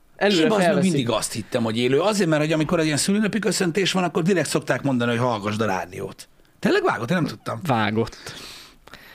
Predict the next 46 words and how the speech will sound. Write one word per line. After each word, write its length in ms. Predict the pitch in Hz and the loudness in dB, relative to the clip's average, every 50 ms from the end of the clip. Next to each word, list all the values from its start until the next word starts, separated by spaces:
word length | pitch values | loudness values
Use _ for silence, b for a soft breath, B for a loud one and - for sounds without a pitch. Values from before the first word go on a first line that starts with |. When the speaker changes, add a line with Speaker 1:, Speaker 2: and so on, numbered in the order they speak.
| B B B | B B B
Speaker 1:
Biztos, 300 | 143 127 - - 120 - | -2 0 0 0 0 0
hogy 100 | 131 120 | 0 2
vágott. 280 | 120 120 123 127 - | 2 2 2 2 2
Eleve 340 | 185 185 185 170 160 156 160 | 4 4 4 4 4 4 4
van 140 | 165 175 170 | 4 4 2
egy 100 | 156 147 | 2 0
csomó, 220 | - - 170 160 | 2 2 2 2
hogy 300 | 151 147 147 - - - - | 2 2 0 0 -4 -6 -2
érted, 320 | - 143 151 160 160 147 - | 0 0 2 2 0 0 0
eleve 200 | 165 170 160 151 | 2 0 2 2
olyan 120 | 156 151 143 | 2 2 2
zenét 260 | 139 151 143 143 139 | 2 0 0 0 0
kérnek, 200 | - 160 147 143 | 0 0 0 0
ami 100 | 156 151 | 0 0
nincs. 400 | 151 143 123 117 - - - - - - | 0 0 0 -2 -4 -8 -12 -10 -6 -2
Vagy 100 | - 143 | 0 2
nincsen 260 | 165 160 143 - 160 | 2 2 2 2 2
jogdíja 640 | 147 147 143 135 131 117 120 117 110 113 117 113 143 156 | 4 4 4 4 2 2 2 2 2 2 2 0 0 -2
a 60 | 123 | 0
rádiónak. 680 | 139 135 120 113 113 113 113 110 110 120 131 147 147 - _ _ b b b b b b b b b b b b b b b b b b b b b b b b b b | 0 2 2 2 2 2 2 2 2 2 0 -2 -4 -8 _ _ b b b b b b b b b b b b b b b b b b b b b b b b b b
Biztos, 340 | b 170 180 - - 127 - | b -2 0 2 0 0 2
hogy 140 | - 113 104 | 0 0 0
vágott 400 | 95 - 107 107 107 117 113 - | 2 0 0 0 0 -2 -2 -2
a 40 | 127 | -2
kívánság 560 | - - 120 117 113 120 123 - 120 113 117 | 0 0 0 2 2 0 0 0 0 0 2
műsor. 420 | 113 113 120 - - 143 131 139 170 - - - | 2 0 0 -2 -2 -2 -2 -2 -4 -10 -12 -6
Tuti. 340 | - 147 - - 117 110 - - _ _ - - _ _ - _ _ _ _ _ _ _ _ _ _ _ _ _ _ _ _ _ _ _ - | -6 -6 -6 -6 -8 -8 -10 -12 _ _ -20 -20 _ _ -20 _ _ _ _ _ _ _ _ _ _ _ _ _ _ _ _ _ _ _ -4
Speaker 2:
Igen? 320 | - 131 170 240 - - - - _ _ _ _ _ _ _ _ _ _ _ _ - - _ B B B B B B | -2 0 0 0 -2 -4 -8 -18 _ _ _ _ _ _ _ _ _ _ _ _ -20 -20 _ B B B B B B
Speaker 1:
Hát 160 | B - 170 | B -6 -4
Speaker 2:
Én 60 | 254 208 | 0 0
Speaker 1:
most 180 | 208 226 233 | 2 2 2
Speaker 2:
basszus, 300 | 214 247 233 214 190 - | 2 2 2 2 0 0
tényleg 200 | - 220 139 123 | 0 0 0 0
nem 80 | 117 107 | 0 -2
tudtam. 360 | 104 - - - - 104 113 | -4 -4 -4 -2 -2 -2 0
Én, 140 | - 185 214 | 0 0 2
én 180 | - 214 226 | 2 2 2
frankom 380 | 175 - 254 233 165 147 160 156 | 2 4 2 2 4 2 2 2
azt 160 | 175 175 165 | 2 0 0
hittem, 200 | - 143 - 156 | 0 0 0 2
hogy 100 | 147 151 | 2 2
ez 120 | 151 139 131 | 2 2 2
a 60 | 139 | 2
varázsa 480 | 127 135 127 110 101 101 104 110 120 | 2 2 2 2 0 0 0 0 0
egyébként, 600 | 107 107 113 117 113 - - 131 123 120 117 - | 0 0 0 -2 -2 -2 -2 -2 0 0 0 0
ö, 200 | 131 127 120 117 | 2 2 2 2